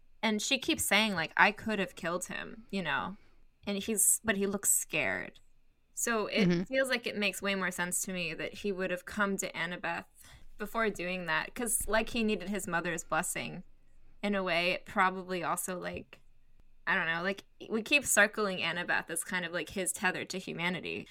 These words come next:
Speaker 1: So it would make way
Speaker 2: Mm-hmm.
Speaker 1: more sense to me if he saw her before. I think also I wanna talk about how he, like, the two quotes I wrote down were, "He looked scared," and, "He wanted to run away like the old days." Kronos would use him like a stepping stone. So it's like, at this point,
Speaker 2: Yeah.
Speaker 1: we also know he's aware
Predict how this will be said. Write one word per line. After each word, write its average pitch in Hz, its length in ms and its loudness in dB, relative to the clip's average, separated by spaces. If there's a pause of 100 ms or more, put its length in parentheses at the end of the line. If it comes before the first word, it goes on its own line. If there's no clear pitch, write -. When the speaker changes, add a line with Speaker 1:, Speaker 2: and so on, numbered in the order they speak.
(140)
Speaker 1:
So - 140 -2
it 214 40 2
would 208 120 2
make 262 200 0
way 214 100 6
Speaker 2:
Mm-hmm. 208 60 6
Speaker 1:
more 180 120 4
sense 185 320 -2
to 202 80 -4
me 165 400 -6 (140)
if - 400 -8
he 202 140 -4
saw 170 200 0
her - 100 -10
before. - 420 -14 (500)
I 285 100 10
think 427 280 0
also 247 440 8
I 233 180 10
wanna 220 180 6
talk 185 260 2
about 190 160 4
how 190 120 2
he, 185 120 -4
like, 170 240 -2 (140)
the 247 80 2
two 330 160 0
quotes 240 200 -2
I 202 60 4
wrote 180 140 4
down 165 160 0
were, 160 80 -6
"He 208 220 -2
looked 202 180 -2
scared," 165 600 -2
and, 165 280 -6
"He 185 120 -4
wanted 165 260 -6
to - 140 -8
run 165 120 -2
away 156 360 -4 (100)
like - 260 -8
the - 100 -10
old - 260 -12
days." - 520 -14 (380)
Kronos 220 420 4
would 185 140 -2
use 190 280 4
him 196 140 -2
like 170 180 -4
a 160 60 -4
stepping - 480 -4
stone. - 540 -8
So 208 160 -2
it's 208 140 -2
like, 233 160 2
at 208 100 0
this 220 140 -2
point, 220 180 4
Speaker 2:
Yeah. 175 60 -2
Speaker 1:
we 180 60 0
also 180 280 0
know 165 140 -6
he's 170 220 -8
aware 143 580 -4